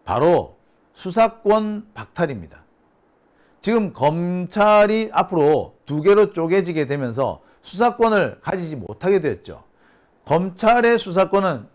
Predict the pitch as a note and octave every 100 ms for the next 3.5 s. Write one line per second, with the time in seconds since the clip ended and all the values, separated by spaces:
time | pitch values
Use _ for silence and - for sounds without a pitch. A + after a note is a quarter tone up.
0 | _ - D3+ E3+ E3 A3+ G#3 - B3+ B3
1 | G#3+ F3+ C#3+ D3+ C3+ C3 C#3 A2+ A2 F#2
2 | - _ - E3+ - D#3 E3+ G#3 B3 A3+
3 | E3 D3 C#3+ A2+